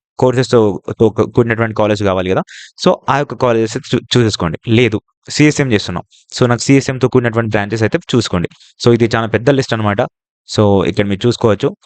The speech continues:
ప్రతి కేటగిరీ వారికి నేనైతే సెట్ చేసుకుని పెట్టేసుకుని ఉన్నా అనమాట. So, మీరు just కేవలం మెసేజ్ అయితే చేయండి, ఫ్రెండ్స్. ఓకేనా?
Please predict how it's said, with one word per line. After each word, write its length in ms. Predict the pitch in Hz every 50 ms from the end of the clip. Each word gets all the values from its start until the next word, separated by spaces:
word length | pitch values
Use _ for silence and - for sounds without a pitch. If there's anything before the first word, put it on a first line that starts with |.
| _ -
ప్రతి 340 | 127 127 - 160 156 151
కేటగిరీ 400 | 135 120 - 123 123 135 131 127
వారికి 300 | 131 127 123 120 117 143
నేనైతే 260 | 135 123 120 117 120 131
సెట్ 200 | - 120 113 113
చేసుకుని 220 | 110 - 120 110
పెట్టేసుకుని 440 | 107 101 95 98 - - 107 107 104 -
ఉన్నా 220 | - 101 101 101 98
అనమాట. 300 | 95 90 92 90 92 131 - - - - _ _ -
So, 80 | 139
మీరు 160 | 135 139 131
just 260 | 117 143 147 - - 135
కేవలం 400 | - 135 123 127 123 110 - -
మెసేజ్ 220 | - 110 110 - 113
అయితే 140 | 101 107 117
చేయండి, 200 | 95 90 85 -
ఫ్రెండ్స్. 220 | - 85 - -
ఓకేనా? 200 | 98 101 101